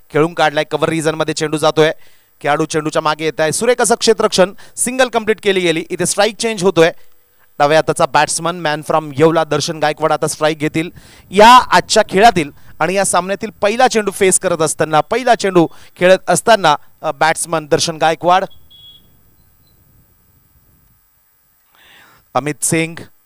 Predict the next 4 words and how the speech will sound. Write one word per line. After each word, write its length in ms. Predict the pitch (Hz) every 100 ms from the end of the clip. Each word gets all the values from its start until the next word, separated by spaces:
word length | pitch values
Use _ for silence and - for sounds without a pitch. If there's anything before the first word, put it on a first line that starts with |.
| _
वाराणसी 560 | 117 143 147 156 170 160 -
एक्सप्रेस. 680 | 214 - 175 151 170 - - - _ _ _ _ _ _ _ _ _ _ _ _
पुन्हा 160 | 151 147
एकदा 360 | 139 147 135